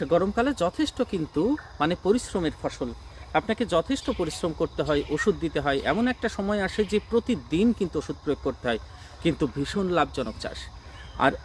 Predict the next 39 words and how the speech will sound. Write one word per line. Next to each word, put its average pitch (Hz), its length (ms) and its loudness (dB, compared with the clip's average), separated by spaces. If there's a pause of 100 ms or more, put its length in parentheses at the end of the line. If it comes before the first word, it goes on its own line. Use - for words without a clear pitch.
(120)
বেগুন 208 300 6
চাষ 294 120 2 (100)
আপনারা 233 240 2 (100)
যদি 226 200 -2
এই, 170 40 2 (220)
এই 143 120 -2
সময় 180 280 -2
করতে - 220 2 (100)
চান, 107 120 2 (300)
তাহলে 180 280 0
আপনারা 170 300 0
নার্সারি 208 420 0
করতে 254 240 0
পারেন, 240 180 0 (300)
মানে 240 200 -2
বীজটা - 300 -2
ফেলতে 208 320 2
পারেন। 170 180 2 (420)
তাহলে 277 240 2
কোন 262 180 8
কোন 320 120 4 (100)
বীজ 247 240 4 (100)
এই 202 120 6
মুহূর্তে 208 320 0
ফেলা 147 220 4
যায়, 104 120 -2 (240)
আসুন 208 200 0
সেই 180 180 0
বেগুনের 151 420 4 (340)
কিছু - 180 -4 (100)
ভ্যারাইটি 170 420 2
আপনাদেরকে 127 440 -2
দেখাই। 110 240 -2 (340)
এর 143 120 4
ভিতরে 185 240 2 (100)
করুন, 226 180 4 (380)
আপনি - 140 -4 (100)
নিশ্চিন্তে 170 440 -2
কিন্তু 139 160 -2